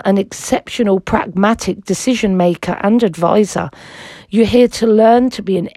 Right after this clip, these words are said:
excellent practical business person, especially when it comes to spreading your master builder ideas.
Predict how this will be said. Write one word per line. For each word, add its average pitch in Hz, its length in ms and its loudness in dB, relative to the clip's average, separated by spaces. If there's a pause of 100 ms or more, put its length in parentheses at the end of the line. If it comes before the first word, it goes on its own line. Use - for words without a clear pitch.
excellent 240 540 0
practical - 500 -2
business 202 480 -2
person, 170 560 -2 (600)
especially 285 680 -2
when 262 180 0
it 262 160 -2
comes 262 440 -4
to 247 320 0
spreading 254 520 0
your 240 220 6
master 233 480 -2
builder 233 460 0
ideas. 226 640 -2